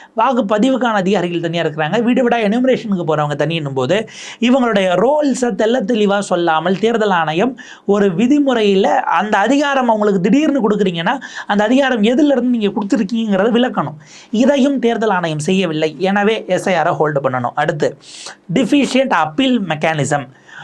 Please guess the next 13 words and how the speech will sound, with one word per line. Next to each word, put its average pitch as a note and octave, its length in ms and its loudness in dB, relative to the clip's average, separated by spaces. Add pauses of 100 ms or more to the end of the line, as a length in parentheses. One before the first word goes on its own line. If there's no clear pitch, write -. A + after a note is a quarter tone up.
நீங்க G3+ 280 2
உங்களுடைய F3 400 2
ஓட்டு A#3+ 400 2
உங்களுக்கே G3+ 380 2
சொல்லப்படாமல் G3+ 580 0
நீக்கப்படுகிறது. D3 640 0
நீக்கப்பட்டதே G#3 500 0
உங்களுக்கு F3 280 0
தகவல் F#3+ 320 0
இன்னைக்கு G3 420 0
பீகார்ல A3+ 440 2
நடந்துகிட்டு F#3+ 380 0
இருக்கு. C#3 240 -6